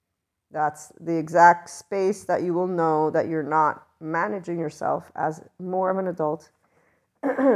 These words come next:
And in fact, when you actually do do spirituality seriously with someone like Sadhguru, you, you, you learn about the, I forget the word for the throat, ven-,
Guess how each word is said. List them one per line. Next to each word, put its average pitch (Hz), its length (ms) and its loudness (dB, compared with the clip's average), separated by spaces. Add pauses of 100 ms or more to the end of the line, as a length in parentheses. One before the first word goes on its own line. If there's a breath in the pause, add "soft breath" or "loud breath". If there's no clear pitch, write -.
(140)
And 190 180 2
in 180 140 0
fact, 180 380 4
when 175 140 -2
you 170 80 -2
actually 180 500 2
do 202 580 0
do 170 240 0
spirituality 165 720 2
seriously 165 760 0
with 135 200 -8
someone 151 340 -6
like 131 140 -6
Sadhguru, 214 560 -2
you, 165 160 0 (100)
you, 170 300 -4
you 175 180 -4
learn 180 260 -2
about 170 300 4
the, 156 200 2
I 156 80 2
forget 170 420 -2
the 165 100 -2
word 151 340 -2
for - 140 -12
the 139 100 -6
throat, 147 440 -8
ven-, 156 240 -6